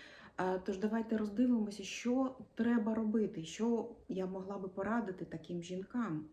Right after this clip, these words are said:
Перше, це вибудовувати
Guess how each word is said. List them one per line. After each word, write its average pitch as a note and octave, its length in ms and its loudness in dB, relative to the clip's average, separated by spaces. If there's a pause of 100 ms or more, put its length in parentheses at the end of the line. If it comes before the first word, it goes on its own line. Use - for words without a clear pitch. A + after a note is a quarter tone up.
(880)
Перше, B3+ 600 2 (180)
це A3+ 540 -2 (220)
вибудовувати F#3 1200 -2